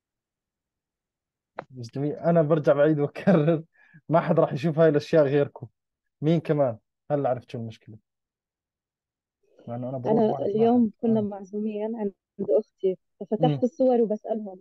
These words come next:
Speaker 2: "احذروا، شو رأيك كل صورة؟" عم بحذرهم كلهم. عم
Speaker 1: هلا
Speaker 2: بفرجيهم:
Speaker 1: بدي
Speaker 2: "يلا بدنا نحذر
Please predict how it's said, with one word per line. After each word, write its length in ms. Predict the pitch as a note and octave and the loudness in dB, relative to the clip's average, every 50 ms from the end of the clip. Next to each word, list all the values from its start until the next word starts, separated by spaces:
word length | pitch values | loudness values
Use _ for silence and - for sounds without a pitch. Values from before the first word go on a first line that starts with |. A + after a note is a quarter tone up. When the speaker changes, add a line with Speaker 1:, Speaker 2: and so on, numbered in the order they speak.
| _ - | _ -14
Speaker 2:
"احذروا، 380 | C4+ - - G3+ - G3+ G3 G#3+ | -14 -14 -12 -6 -4 -4 -4 -4
شو 160 | - - - - _ | -6 -8 -10 -12 _
رأيك 200 | - - B3 - _ _ | -16 -20 -20 -20 _ _
كل 100 | C#4 B3+ | -8 -8
صورة؟" 420 | - _ A#3+ G#3+ G3 F3+ D#3 E3 - _ _ _ _ _ _ _ _ _ _ - | -4 _ 0 0 0 0 -2 -4 -8 _ _ _ _ _ _ _ _ _ _ -12
عم 100 | F#3+ F#3 | -10 -10
بحذرهم 640 | G3 G#3 - B3 A#3 G3+ G#3 A3+ A#3 G#3+ G#3+ G3 - | -10 -4 -2 -2 0 2 2 2 4 4 2 0 0
كلهم. 340 | - A3+ G3+ G#3 F3 D#3+ - _ _ _ _ | 0 -2 0 0 -2 -6 -8 _ _ _ _
عم 100 | D3+ E3 | 2 4
Speaker 1:
هلا 100 | E3+ F3+ | 4 4
Speaker 2:
بفرجيهم: 420 | E3 - G#3+ G3 E3+ A3 A#3 G#3 E3+ | 4 4 2 2 2 4 4 2 2
Speaker 1:
بدي 120 | E3+ F#3 | 2 2
Speaker 2:
"يلا 240 | G#3+ G#3+ G3+ F3 F3+ | 2 2 2 0 -2
بدنا 140 | F#3 F#3+ G3+ | -4 -8 -12
نحذر 340 | A3 B3+ - _ _ G3 | -16 -18 -20 _ _ -20